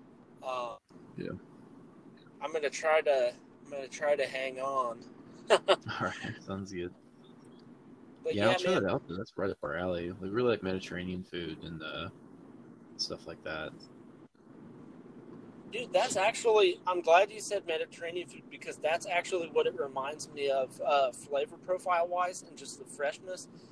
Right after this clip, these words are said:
Speaker 2: Mm-hmm.
Speaker 1: is, uh, like, have you ever had at Skyline, they have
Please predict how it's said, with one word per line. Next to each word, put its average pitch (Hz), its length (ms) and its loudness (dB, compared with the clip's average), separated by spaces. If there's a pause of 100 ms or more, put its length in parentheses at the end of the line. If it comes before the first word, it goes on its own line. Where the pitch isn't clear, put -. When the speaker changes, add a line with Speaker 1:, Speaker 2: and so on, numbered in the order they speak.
(240)
Speaker 2:
Mm-hmm. - 260 -4
Speaker 1:
is, 151 80 -6
uh, 131 320 0 (140)
like, 135 260 0 (480)
have 156 100 -8
you 175 100 4
ever 196 120 0
had 190 260 2
at 165 220 2
Skyline, 165 640 2
they 147 100 -6
have 151 220 -6